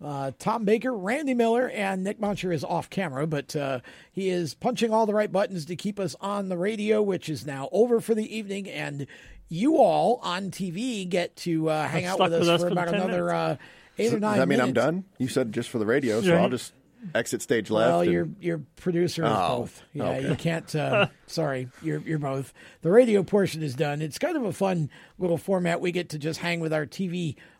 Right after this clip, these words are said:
Speaker 1: audience for a while and, and have a good time and, and kind of just talk about whatever really comes to mind. And, um, you know, I think we,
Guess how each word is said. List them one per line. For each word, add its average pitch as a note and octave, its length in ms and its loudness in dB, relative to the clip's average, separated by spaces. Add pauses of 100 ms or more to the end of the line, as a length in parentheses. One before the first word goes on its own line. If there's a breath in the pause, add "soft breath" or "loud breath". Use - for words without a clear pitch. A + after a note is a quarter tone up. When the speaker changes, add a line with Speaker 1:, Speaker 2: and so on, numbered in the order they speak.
Speaker 1:
audience D#3+ 480 -2
for D3 180 -6
a C#3+ 80 -4
while C#3+ 360 -2
and, D3+ 200 -6
and D3 320 -6
have D3+ 220 -2
a - 20 -4
good C#3+ 240 -4
time D#3 320 -4
and, C#3+ 220 -6
and D3 260 -8
kind E3+ 220 -2
of D#3 80 -6
just D3+ 240 -4
talk A#3 260 0
about F3 300 0
whatever E3 500 -2 (340 soft breath)
really G#3+ 380 10
comes E3+ 380 0
to E3+ 80 -4
mind. D3+ 540 -4
And, C#3 260 -6 (360 soft breath)
um, C#3+ 560 -4
you F3+ 120 -12
know, F3 80 0
I E3+ 80 2
think A3 320 2
we, D#3+ 400 -2